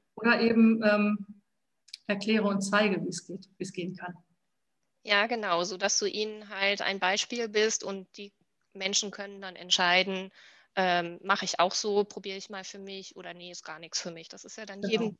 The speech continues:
Speaker 2: selber überlassen. Das heißt, ähm, ich hab da mir gerade mal was zu notiert.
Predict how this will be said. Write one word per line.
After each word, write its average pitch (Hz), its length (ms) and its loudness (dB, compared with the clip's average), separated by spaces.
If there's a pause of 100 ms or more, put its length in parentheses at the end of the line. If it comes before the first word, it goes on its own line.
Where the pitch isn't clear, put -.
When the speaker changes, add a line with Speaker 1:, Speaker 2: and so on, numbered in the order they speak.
(120)
Speaker 2:
selber 180 440 2
überlassen. 160 600 -8 (400)
Das - 240 -2
heißt, 202 400 6
ähm, 214 400 4 (240)
ich - 180 -4
hab 233 80 0 (200)
da 208 300 6
mir 208 200 2
gerade 196 280 0
mal 208 180 6
was 196 180 4
zu - 140 4
notiert. 208 640 8